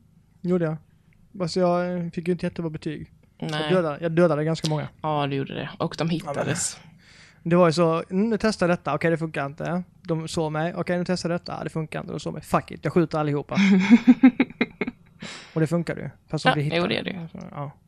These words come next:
Speaker 1: Så, ja, men det, det har vi pratat om redan. Det, det, jag, jag ska, jag ska ju ta en, eh, mer titt på det sen. Jag får ju testa på något annat sätt, liksom.
Speaker 2: Mm.
Speaker 1: Ehm.
Speaker 2: Sen kommer ju som sagt den här snabbtitten vi ska göra.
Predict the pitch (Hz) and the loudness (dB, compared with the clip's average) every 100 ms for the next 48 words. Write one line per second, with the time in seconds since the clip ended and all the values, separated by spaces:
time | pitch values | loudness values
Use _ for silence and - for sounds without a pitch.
0 | _ _ - _ _ _ _ _ _ - | _ _ -20 _ _ _ _ _ _ -16
1 | - - 58 - 196 262 226 220 220 202 | -12 -10 -8 2 4 4 2 2 2 2
2 | 190 196 196 185 - - 156 - 170 165 | 2 0 0 -2 -4 -8 -8 -6 -8 -8
3 | 170 170 170 165 165 160 _ - - - | -8 -10 -10 -10 -10 -12 _ -16 -14 -14
4 | - - 180 156 185 156 180 175 156 175 | -14 -6 -2 0 0 2 4 6 4 0
5 | 165 160 175 165 - 156 156 156 - - | -2 -2 -6 -10 -8 -8 -6 -8 -10 -10
6 | - - - - - 185 - - - _ | -12 -14 -14 -14 -16 -20 -20 -20 -20 _
7 | _ - 160 143 - 151 - - - - | _ -10 -6 -4 -6 -12 -10 -10 -8 -8
8 | - - - 160 - 160 - 160 156 _ | -8 -10 -10 -10 -8 -8 -6 -8 -10 _
9 | - - - - - - - _ _ - | -20 -20 -20 -20 -20 -20 -20 _ _ -8
10 | 151 147 143 - - - - - 156 - | -6 -6 -8 -8 -10 -10 -12 -10 -12 -14
11 | _ - 208 185 190 - 151 147 143 143 | _ -2 0 0 -2 -8 -6 -6 -6 -6
12 | 143 143 139 _ _ _ - 208 196 147 | -8 -10 -12 _ _ _ 0 2 4 2
13 | 165 160 170 - - 139 90 - - - | 0 -2 -2 -4 -6 -6 -4 -8 -12 -14
14 | - 147 147 143 - - - - - - | -8 -6 -6 -10 -8 -8 -10 -8 -8 -8